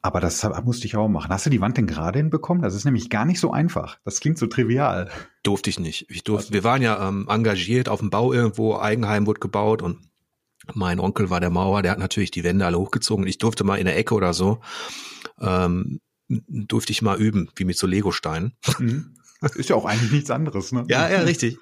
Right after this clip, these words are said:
Speaker 2: Ge-, äh, genau, diese Klinkerbauweise und so, das ist,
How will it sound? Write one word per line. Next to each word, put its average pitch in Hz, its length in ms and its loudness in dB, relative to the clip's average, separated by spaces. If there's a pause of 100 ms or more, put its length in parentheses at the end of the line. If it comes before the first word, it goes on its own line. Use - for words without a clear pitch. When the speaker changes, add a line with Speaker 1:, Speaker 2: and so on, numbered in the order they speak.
Speaker 2:
Ge-, 135 180 0 (200)
äh, 135 40 -2 (200)
genau, 147 260 4
diese 104 180 0
Klinkerbauweise 120 680 0
und 113 100 0
so, 117 160 -2
das 110 200 -4
ist, - 340 -4